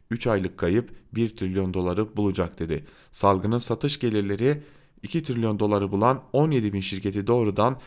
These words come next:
beş milyon şirketi de dolaylı olarak ilgilendirdiği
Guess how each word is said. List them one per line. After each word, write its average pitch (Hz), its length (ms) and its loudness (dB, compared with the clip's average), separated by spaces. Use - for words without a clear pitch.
beş 156 220 0
milyon 104 220 0
şirketi 95 480 -6
de 117 220 2
dolaylı 131 380 2
olarak 107 340 0
ilgilendirdiği 98 1040 -2